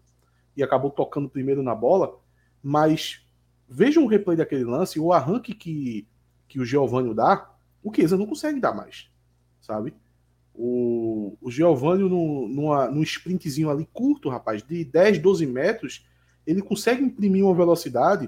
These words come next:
tudo bem que depois ele vai morrer, porque é por isso que ele tá no Náutico, é porque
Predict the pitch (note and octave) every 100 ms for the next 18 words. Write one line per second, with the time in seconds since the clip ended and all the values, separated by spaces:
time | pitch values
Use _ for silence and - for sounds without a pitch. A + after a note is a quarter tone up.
0 | - C#4+ G#3 C4 A#3+ A3 A3+ B3 B3 C4+
1 | D#3+ A#2+ G2+ _ _ _ _ _ - -
2 | G3 G3+ F#3+ - G3+ F#3+ G#3 F3 D3 -
3 | D#3+ - - F#3+